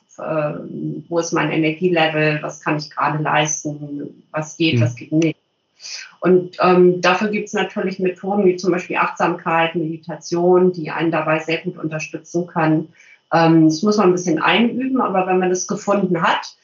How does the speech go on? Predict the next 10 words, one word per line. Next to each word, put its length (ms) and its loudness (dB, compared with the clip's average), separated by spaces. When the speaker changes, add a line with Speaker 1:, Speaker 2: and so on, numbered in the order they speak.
Speaker 1:
dann 140 -2
kann 180 -2
man 260 2
oft 460 0
in 220 -4
ein 60 -6
paar 260 2
Atemzügen 680 -6
sehr 240 -2
schnell, 560 -2